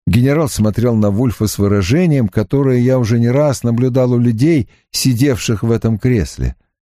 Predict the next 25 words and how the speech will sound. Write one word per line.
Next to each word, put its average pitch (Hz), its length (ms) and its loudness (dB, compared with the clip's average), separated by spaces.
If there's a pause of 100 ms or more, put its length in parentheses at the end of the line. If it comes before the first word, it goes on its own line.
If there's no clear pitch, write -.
(120)
Это 151 160 0
выражение 180 580 2
напоминало 160 600 0
мне 151 240 0
слова, 135 640 0 (380)
которые 151 340 0
столь 151 540 -2
часто 170 560 -2
слышишь 165 580 -2
от 139 240 -2
приезжих, 135 880 0 (240)
рассуждающих 139 1120 0
о 131 100 0
Нью-Йорке. 127 760 0 (540)
Они 110 240 2
обожают 104 760 0
сюда 92 360 -2
приезжать, 80 840 -2 (260)
но 120 280 2
жить 131 420 0
им 135 140 0
тут - 440 -8 (200)
не 98 260 2
по - 160 -6
карману. 76 720 -4